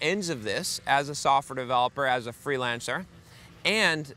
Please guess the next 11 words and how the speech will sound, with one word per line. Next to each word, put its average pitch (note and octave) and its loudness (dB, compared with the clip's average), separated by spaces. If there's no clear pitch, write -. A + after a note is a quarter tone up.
especially D#3 0
now C3+ 4
as C3 -2
someone D#3+ -4
who C#3+ -4
hires D3 2
a A2+ -8
lot A#2+ 0
of C#3+ -10
people C3+ -8
off C3 2